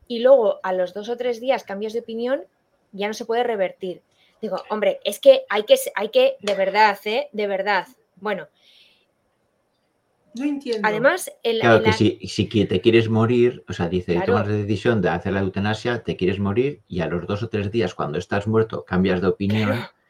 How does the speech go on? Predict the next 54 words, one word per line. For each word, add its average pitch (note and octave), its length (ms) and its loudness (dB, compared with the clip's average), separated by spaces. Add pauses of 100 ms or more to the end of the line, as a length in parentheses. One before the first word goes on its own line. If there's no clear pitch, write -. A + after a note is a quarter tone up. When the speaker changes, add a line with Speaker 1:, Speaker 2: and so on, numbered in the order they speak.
(360)
Speaker 1:
ya F#3+ 140 -10
no G3 60 0
Speaker 3:
pues - 120 2
entonces B3+ 160 4
Speaker 1:
puedes. - 200 4
Speaker 3:
que G#2+ 100 2
no, G2 220 2
no G2+ 260 0
puedes F2 340 4
resucitar. - 760 -8 (400)
Speaker 2:
Ya, G#3 260 -6
Speaker 3:
Esa - 20 -4
Speaker 2:
por F3+ 60 -2
Speaker 3:
es G2 80 -4
Speaker 2:
eso A3 140 2
Speaker 3:
la, F3+ 180 4
Speaker 2:
yo, - 160 -2 (140)
Speaker 3:
la F#3 180 0
Speaker 2:
yo, B3 120 -4 (160)
yo A#3 140 -2
no A#3 100 -2
entiendo, A3+ 480 -6
está C4+ 320 -8
tratando G#3 440 -8
a - 20 -8
la G3+ 60 -10
gente A#3 200 -12
como A3 200 -8
idiotas. F#3+ 680 -8 (200)
Speaker 1:
Claro, A#3+ 340 0
claro. A#3+ 240 0
Y A3 140 -4
encima, B3+ 300 -2
además, E4+ 420 -6 (160)
si - 160 -12
se A3 120 -10
hubiera B3 200 2
leído D4+ 340 -2
la G3 160 -4
ley G#3 140 -8
de C#4 100 0
la C#4+ 80 -2
eutanasia, A#3+ 800 -6 (200)
la E3+ 120 -6
ley G#3+ 160 -4
de C#4 60 -4
la D4+ 160 -4
eutanasia C#4+ 420 -4
marca B3 260 -4
unos B3+ 220 -4
plazos. F#3 500 -10 (380)
El G#3 200 -6
que G3+ 140 -8
pide D#4+ 380 -8